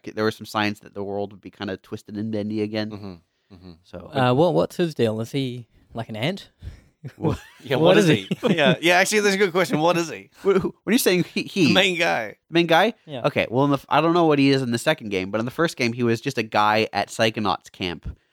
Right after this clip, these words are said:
Speaker 3: Hmm.
Speaker 1: which is, like, a camp for people, like, who wanna have <laughs> psychic powers, I think, if I recall.
Speaker 2: If you wanna
Speaker 1: It's
Speaker 2: go
Speaker 1: li-, it's
Speaker 2: into
Speaker 1: like,
Speaker 2: people's
Speaker 1: it's like,
Speaker 2: minds, right? That's the thing.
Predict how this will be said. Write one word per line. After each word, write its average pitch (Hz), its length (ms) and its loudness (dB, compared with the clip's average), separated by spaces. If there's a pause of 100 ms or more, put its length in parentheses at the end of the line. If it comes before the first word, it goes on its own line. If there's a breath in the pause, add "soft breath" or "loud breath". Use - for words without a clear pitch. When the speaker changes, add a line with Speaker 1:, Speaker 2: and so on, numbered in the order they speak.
Speaker 3:
Hmm. 127 120 -12
Speaker 1:
which 101 200 -10
is, 98 140 -6
like, 92 360 -2
a - 80 -14
camp 104 340 -8
for 98 120 -16
people, 101 480 -8 (1080)
like, 92 200 -6 (180)
who 110 240 -2
wanna 101 400 -2
have 104 260 -2
<laughs> - 40 -20
psychic - 420 -4
powers, 127 400 2
I 143 100 2
think, 160 280 -4
if 139 100 -12
I 135 60 0
recall. 151 480 0
Speaker 2:
If 113 100 -14
you 120 80 -8
wanna 135 160 0
Speaker 1:
It's 131 80 -4
Speaker 2:
go 117 100 2
Speaker 1:
li-, 120 60 4
it's 120 60 0
Speaker 2:
into 117 60 -2
Speaker 1:
like, - 80 4
Speaker 2:
people's 123 160 2
Speaker 1:
it's - 80 -2
like, 214 140 4
Speaker 2:
minds, 101 300 -4
right? 104 220 -2
That's 104 220 -6
the - 140 -20
thing. 87 380 -10